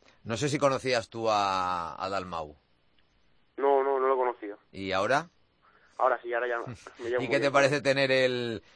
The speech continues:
Speaker 1: el mejor delante-, o el máximo goleador de toda la segunda B?
Speaker 2: Pues, pues la verdad que un alivio, sa-, saber que cada fin de semana te mete un gol.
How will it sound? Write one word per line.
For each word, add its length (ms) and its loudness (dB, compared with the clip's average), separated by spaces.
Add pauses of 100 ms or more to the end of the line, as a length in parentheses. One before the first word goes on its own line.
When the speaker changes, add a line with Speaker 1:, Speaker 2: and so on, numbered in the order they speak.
(140)
Speaker 1:
el 140 -4
mejor 360 2
delante-, 420 0
o 100 2
el 60 -2
máximo 380 2
goleador 440 4
de 280 2
toda 180 2
la 100 4
segunda 380 0
B? 200 -4 (680)
Speaker 2:
Pues, 200 -2
pues 120 -4
la 80 2
verdad 180 -2
que 60 0
un 80 2
alivio, 520 0
sa-, 200 -6
saber 240 -2
que 400 -6 (540)
cada 200 -2
fin 120 -10
de 80 -6
semana 260 -4
te 80 -8
mete 160 -6
un 120 -8
gol. 200 -14